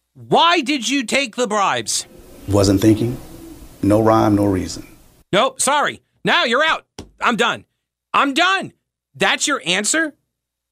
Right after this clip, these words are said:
Speaker 1: "I wasn't thinking," as if it was like some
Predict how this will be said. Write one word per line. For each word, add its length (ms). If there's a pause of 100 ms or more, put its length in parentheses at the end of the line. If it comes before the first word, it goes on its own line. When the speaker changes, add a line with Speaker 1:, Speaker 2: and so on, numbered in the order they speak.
(120)
Speaker 1:
"I 60
wasn't 500
thinking," 600 (160)
as 180
if 140
it 100
was 220
like 200
some 240